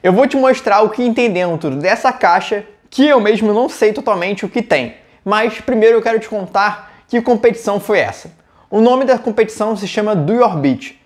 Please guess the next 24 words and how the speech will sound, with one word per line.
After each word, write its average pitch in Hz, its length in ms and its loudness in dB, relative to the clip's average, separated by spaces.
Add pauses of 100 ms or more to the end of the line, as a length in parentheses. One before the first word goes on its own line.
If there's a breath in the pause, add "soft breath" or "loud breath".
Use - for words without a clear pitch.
(220 soft breath)
e 208 80 0
o 214 60 4
projeto 233 480 0
visa 202 240 -4
engajar 208 380 -2
alunos, 202 440 -2 (160)
professores 202 680 -2 (280 loud breath)
e 175 80 -4
toda 254 420 4
a - 40 0
comunidade 202 400 0
escolar, 185 540 0
incentivando 214 640 0
eles 196 300 0 (220 soft breath)
a 170 140 0
contribuir 226 640 -2
para 196 140 -2
a - 20 0
superação 202 520 -4
dos 196 120 -2
desafios 220 540 -4 (240 loud breath)
enfrentados 208 680 2
no 208 120 0
mundo, 139 340 -4